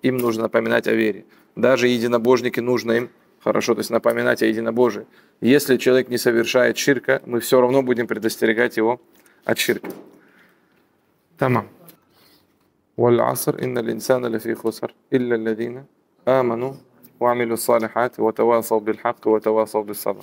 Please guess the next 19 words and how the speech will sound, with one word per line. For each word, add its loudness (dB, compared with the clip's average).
Где 0
довод? -2
Хороший 0
довод, -8
но -4
где -2
он? -10
"Ва 2
тавасау 4
биль 2
хакки". -2
Где 4
хорошо? 0
Ваджху 4
диляля. 4
Откуда 2
мы -4
берем 0
довод? 0